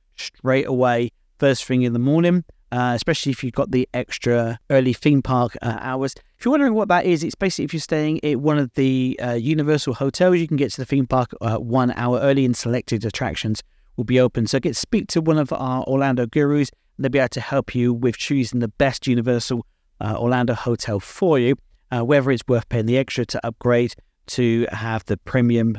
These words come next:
uh, hotel. So you've got the, uh, Universal Express Pass that gives you, uh, pretty much immediate access or very short waiting times, um, to, uh, a lot of the attractions,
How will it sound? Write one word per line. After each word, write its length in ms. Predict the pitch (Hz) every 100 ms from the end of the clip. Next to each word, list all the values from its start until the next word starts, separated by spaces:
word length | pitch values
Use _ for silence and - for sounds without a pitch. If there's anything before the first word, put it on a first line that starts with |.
| -
uh, 200 | 101 92
hotel. 380 | 101 120 - 175
So 140 | 160 123
you've 60 |
got 160 | 113 -
the, 300 | 110 104 104 -
uh, 220 | 92 87 -
Universal 720 | 117 117 110 110 101 - 101 -
Express 440 | - - - 175
Pass 320 | - 160 147
that 140 | - -
gives 260 | 113 -
you, 200 | 117 110 113 - _ - -
uh, 80 | -
pretty 160 | - 107
much 120 | -
immediate 400 | 120 127 127 104
access 300 | 110 92 -
or 140 | 87
very 260 | 95 131 117
short 300 | - 127 113
waiting 380 | 117 120 110 104
times, 340 | 113 117 107 - - -
um, 300 | 90 95 95 -
to, 460 | - 117 110 107 -
uh, 160 | 101 82
a 40 | 117
lot 220 | 135 131
of 100 | -
the 120 | 101
attractions, 600 | 98 - - - 196 -